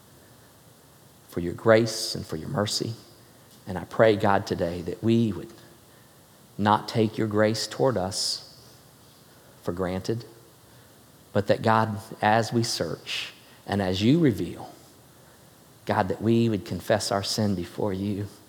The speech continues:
Because, God, we know today that you are faithful and just to forgive us of our sin,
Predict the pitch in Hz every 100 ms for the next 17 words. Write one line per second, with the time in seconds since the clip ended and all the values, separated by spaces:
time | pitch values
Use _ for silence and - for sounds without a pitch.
0 | - - - - 107 - 127 101 107 104
1 | 107 98 - 95 101 90 - 104 90 -
2 | 120 120 120 110 95 90 - - 85 90
3 | 120 - 131 135 - - 90 85